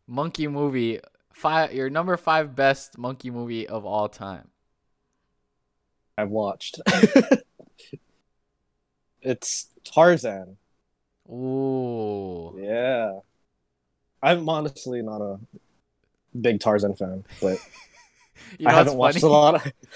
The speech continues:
Speaker 2: of <laughs> What?
Speaker 1: My number five is also <laughs> Tarzan.
Speaker 2: All right, there we go.
Speaker 1: <laughs>
Speaker 2: Are you a Tarzan fan?
Speaker 1: No. <laughs> I mean, it's
Speaker 2: Yeah, me
Speaker 1: okay,
Speaker 2: neither.
Speaker 1: but, like, I'm not,
Speaker 2: Yeah.
Speaker 1: like,
Speaker 2: Like, for,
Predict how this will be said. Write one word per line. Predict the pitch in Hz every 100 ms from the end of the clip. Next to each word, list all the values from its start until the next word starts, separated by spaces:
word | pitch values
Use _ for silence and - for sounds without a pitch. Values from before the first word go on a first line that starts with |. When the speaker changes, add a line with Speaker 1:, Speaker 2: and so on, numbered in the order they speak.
| - -
Speaker 2:
of | 285
<laughs> | - - 240 - 233
What? | 165 160 160 - - -
Speaker 1:
My | 139 143
number | 151 151
five | 143 135 135 131
is | 117
also | 120 127 120
<laughs> |
Tarzan. | - 107 95 - - 214 - 214 - 202 -
Speaker 2:
All | 156 180
right, | 202 240 180 147 165 -
there | 165 180
we | 392
go. | 427 170 117 - - - - - -
Speaker 1:
<laughs> | - - _ _ _
Speaker 2:
Are | 139
you | 165 180
a |
Tarzan | 170 175 180 185
fan? | 180 185 180 185
Speaker 1:
No. | 196 214 196 - - - - -
<laughs> | _ - 220
I | 185
mean, | 233 247
it's | -
Speaker 2:
Yeah, |
me | 208
Speaker 1:
okay, | 165 180 196 151
Speaker 2:
neither. | 143
Speaker 1:
but, | 143 156 117 139
like, | 135
I'm | 127 143
not, | 151 127
Speaker 2:
Yeah. | 110
Speaker 1:
like, | 113 - _ _ _ _ _ -
Speaker 2:
Like, | 170
for, | 208